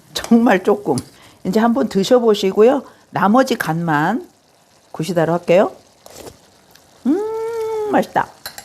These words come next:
자, 나머지 간.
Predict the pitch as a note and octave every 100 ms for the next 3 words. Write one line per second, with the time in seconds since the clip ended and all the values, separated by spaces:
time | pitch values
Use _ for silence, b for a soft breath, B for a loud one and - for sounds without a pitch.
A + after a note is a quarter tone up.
0 | - _ _ _ _ _ _ - _ -
1 | - - - - - - - - - B
2 | B B - - - C#3 C3+ B2 B2 B2
3 | C#3 E3 G3+ G#3 G3+ F#3 F#3 F#3 F#3 F#3
4 | F#3 F#3 F3+